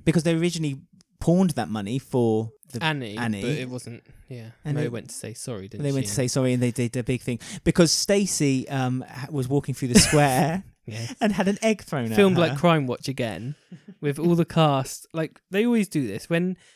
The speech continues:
Speaker 2: a group of people are mad, suddenly you find characters which shouldn't be there. 'Cause Linda was just on the market with Carmel.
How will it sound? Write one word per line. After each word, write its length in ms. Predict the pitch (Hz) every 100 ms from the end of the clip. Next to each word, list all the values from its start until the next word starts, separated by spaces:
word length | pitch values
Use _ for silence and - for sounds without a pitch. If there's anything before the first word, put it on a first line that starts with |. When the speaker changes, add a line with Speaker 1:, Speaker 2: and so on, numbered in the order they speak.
| _ _ -
Speaker 2:
a 80 | 156
group 260 | 175 160
of 60 | 156
people 300 | 165 147 139
are 60 | 135
mad, 500 | 143 127 85 110 -
suddenly 400 | - 156 147 143
you 140 | 147
find 340 | - 143 131
characters 540 | - 143 135 - 131 -
which 120 | -
shouldn't 340 | - 135 -
be 180 | 135 127
there. 420 | 123 113 78 156 -
'Cause 180 | 156 147
Linda 300 | 165 160 147
was 180 | 143 -
just 220 | 143 - _
on 160 | 151 143
the 60 | 143
market 580 | 143 143 - 117 - _ -
with 380 | 139 127 123 -
Carmel. 640 | - 135 135 131 98 -